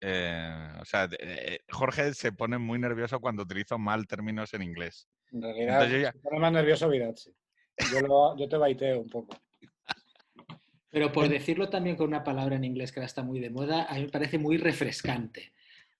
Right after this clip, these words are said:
Speaker 1: Oye, pero una, una pregunta, ¿no
Speaker 3: <laughs>
Speaker 1: creéis que, no creéis que debería ser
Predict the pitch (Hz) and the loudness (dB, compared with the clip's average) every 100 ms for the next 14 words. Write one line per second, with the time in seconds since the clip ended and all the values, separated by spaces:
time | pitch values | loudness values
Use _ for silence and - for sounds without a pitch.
0 | _ - 196 254 185 190 - 220 302 285 | _ -4 2 4 6 4 2 2 4 4
1 | 165 139 - 123 175 277 277 262 - 214 | 4 4 2 2 2 4 4 4 2 2
2 | - 139 165 226 262 - 220 180 160 143 | 2 2 4 6 4 4 2 4 4 4
3 | 175 170 - 165 165 | 4 4 2 2 2